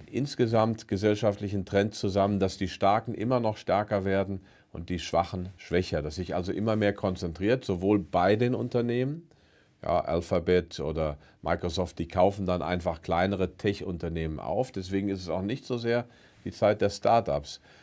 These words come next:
Und die Startups werden durch Funk, äh, finanziert. Die gehen oftmals nicht an die Börse, bevor sie nicht richtig groß sind.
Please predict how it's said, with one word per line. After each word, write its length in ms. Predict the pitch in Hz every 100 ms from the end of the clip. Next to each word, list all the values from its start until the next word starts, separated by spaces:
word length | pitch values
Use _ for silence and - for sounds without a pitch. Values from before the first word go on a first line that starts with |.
| _
Und 120 | 92
die 80 | 92
Startups 500 | 90 104 110 104 101
werden 260 | 101 90 87
durch 220 | 110 156
Funk, 220 | - 104 - - -
äh, 200 | 92 90
finanziert. 640 | - 92 87 80 87 73
Die 80 | 80
gehen 200 | 85 101
oftmals 440 | - 104 92 92
nicht 240 | 98 104 104
an 120 | 92
die 80 | 92
Börse, 540 | 80 85 101 113 131 127 - - -
bevor 260 | - 101
sie 120 | 101 98
nicht 240 | 101 -
richtig 340 | 98 92 85
groß 320 | 76 82 90 -
sind. 300 | 120 143